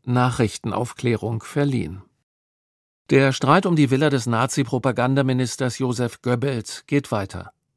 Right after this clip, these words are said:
Der Berliner Finanzsenator hatte gestern angeboten, das Areal zu verschenken, weil das Land Berlin jedes Jahr Millionen für Sicherung und Unterhalt zahlt.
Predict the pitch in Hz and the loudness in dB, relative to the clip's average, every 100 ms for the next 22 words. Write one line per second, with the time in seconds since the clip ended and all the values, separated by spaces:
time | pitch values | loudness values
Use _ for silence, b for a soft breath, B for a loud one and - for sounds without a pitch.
0 | _ _ 110 110 110 110 143 147 131 120 | _ _ -6 -4 -2 2 4 4 2 0
1 | 143 180 226 127 120 123 123 131 107 135 | 0 0 0 0 0 -2 -2 -2 -2 -2
2 | - 147 117 - 147 160 131 143 143 151 | -2 -2 -2 0 2 2 2 2 2 2
3 | 135 B B B B 113 - 113 120 113 | 0 B B B B -6 -2 0 0 2
4 | 113 - 131 135 127 - 151 156 - 101 | 0 -2 -6 -4 -6 0 2 2 -2 -8
5 | 87 - _ _ - 101 107 117 120 113 | -8 -14 _ _ -8 -6 -4 -2 0 2
6 | 120 120 139 135 120 120 123 - 120 120 | 2 2 4 2 0 0 -2 0 0 0
7 | 110 127 135 143 135 - 120 117 120 113 | 0 0 2 2 0 -2 -4 -4 -6 -4
8 | 113 123 110 139 - - 143 139 87 90 | -2 -2 -4 -8 -6 0 0 2 -2 -6
9 | 98 - 85 - - | -10 -12 -12 -14 -20